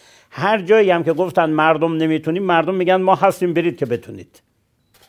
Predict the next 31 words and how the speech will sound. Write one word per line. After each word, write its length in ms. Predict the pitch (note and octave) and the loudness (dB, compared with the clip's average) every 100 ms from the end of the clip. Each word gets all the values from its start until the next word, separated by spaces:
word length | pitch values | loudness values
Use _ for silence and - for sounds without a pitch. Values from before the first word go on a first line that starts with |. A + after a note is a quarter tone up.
| _ _ - - - A#2 | _ _ -20 -20 -20 -4
تجربه 400 | C#3+ C3 C#3+ G3 | 0 0 -2 -4
شده 260 | F3 C3 | -4 -6
تو 140 | A#2+ B2 | -6 -6
انقلاب، 420 | A#2 G#2+ G#2 G#2 | -6 -6 -8 -10
شما 220 | - B2 | -8 -8
دیدید 280 | B2 C3 D3+ | -6 -8 -10
تو 120 | D#3 C3+ | -6 -6
حوزه 200 | A2 A2+ | -4 -6
مختلف. 440 | G2 - - - _ _ _ _ _ _ _ _ _ | -8 -14 -18 -20 _ _ _ _ _ _ _ _ _
یا 220 | D3 G#3+ | 2 2
تو 200 | A#3 A#3+ | 4 2
حوزه 340 | F#3+ F#3+ F#3 G3+ | 2 2 2 2
مثلاً 440 | F#3 E3 F3 F#3+ | 0 -2 -2 -2
خودرو 460 | - D#3+ C#3+ D#3+ F3 | -2 -2 0 0 0
گرفته، 440 | D#3+ D3+ C#3 D3 | 0 0 0 -4
تو 200 | C#3+ D#3+ | -2 -2
حوزه 280 | C#3 C3 D#3 | -2 0 -4
شفافیت 680 | - B2+ - B2 - C#3 C#3+ | -4 -6 -4 -8 -6 -6 -4
مالی 380 | C3 B2 B2 D3+ | -4 -4 -4 -6
گرفته، 400 | C3 B2 G2+ A#2+ | -6 -6 -10 -10
تو 140 | D#3 | -6
حوزه، 400 | D3+ A#2 C3 C3+ | -6 -6 -8 -8
حوزه 560 | - C3+ B2 C#3 C#3 B2+ - | -6 -6 0 2 2 -4 -8
مختلف. 580 | C#3 B2 - C#3+ G3 - _ _ _ _ _ | -6 -6 -4 -6 -6 -12 _ _ _ _ _
اینجا 460 | D#3+ F#3+ G3 F3+ A3 | -2 0 0 0 4
آقای 240 | A3 G#3 | 4 4
نصیری 640 | F#3 D3 C3+ - C3 C3 | 2 -2 -4 -6 -6 -4
خدمتتون 640 | A#2+ - D3 D3+ F3 F3 E3 | -6 -4 -4 0 -2 -2 -2
عرض 160 | E3+ | -2
کنم، 280 | D#3+ D#3 C#3 | -4 -4 -4
مجلس، 800 | B2+ C#3+ D3 C3 D#3+ F#3+ E3 - | -2 0 -2 -2 -2 -2 -4 -14